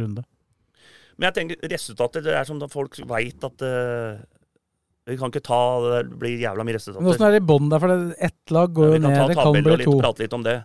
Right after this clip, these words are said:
Speaker 1: Det kan bli to lag ned. Strømmen, eh, slo jo plutselig
Speaker 2: Ja.
Speaker 1: Sørumsand, da.
Speaker 2: Skjønner,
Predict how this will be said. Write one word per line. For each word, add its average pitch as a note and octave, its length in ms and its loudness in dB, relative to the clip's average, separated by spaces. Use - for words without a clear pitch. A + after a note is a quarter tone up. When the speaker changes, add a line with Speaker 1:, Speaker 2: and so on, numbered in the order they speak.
Speaker 1:
Det D#3 100 -8
kan D3+ 180 -2
bli D#3+ 100 0
to D3 240 -2
lag C#3 220 -2
ned. C3+ 180 -2
Strømmen, D3 680 0
eh, F3 460 -2
slo D#3 200 4
jo G#3 60 4
plutselig F3+ 360 -4
Speaker 2:
Ja. F#3 160 6
Speaker 1:
Sørumsand, E3+ 280 -2
da. D#3 100 0
Speaker 2:
Skjønner, G#3 280 -8